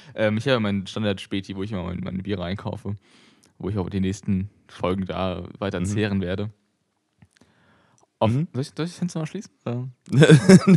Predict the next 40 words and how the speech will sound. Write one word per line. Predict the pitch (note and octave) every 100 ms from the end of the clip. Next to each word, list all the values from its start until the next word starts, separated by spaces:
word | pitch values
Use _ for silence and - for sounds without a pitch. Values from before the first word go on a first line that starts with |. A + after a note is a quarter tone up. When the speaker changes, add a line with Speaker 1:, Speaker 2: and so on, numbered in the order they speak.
| -
Speaker 2:
Nee, |
ist | D#3+ -
egal, | A#2+ - - B2
jetzt | A#2+ B2+ - -
komm. | B2
Ich | - - G#3
hab | E3+
eben | C#3 C#3
gerade | C#3 C#3
gesehen, | C3 C3+
das | C3
Fenster | C#3+ C#3 C3
ist | G#2
offen. | A2 A#2+ A#2+ - - -
Scheißegal, | - F2+ E2 E2 F2
jetzt | F2 -
komm, | - - C3
<laughs> |
lass | - C#3 - -
gut | C#3+
sein. | - - - - D3+ - -
Speaker 1:
Und | A2 A2
da | G#2+
werde |
ich | G#2+
noch | A2
lang | F#2 G2 G#2
dran | F#2+ F#2
sein | F#2 F2+
an | F2
den |
ganzen | F2 F#2 F#2
Bieren. | F2+ F2+ -
Speaker 2:
Mhm, | G2+ A2 C#3+ - _ -
okay. | G2 E2
Speaker 1:
Probieren | E2 A#2+ C#3
wir | D3
mal. | C3+ C3+ C#3 - _ _ _ _ _ _ _ _ _ _ _ _ _
Und | -
dann, | F#2+ F#2+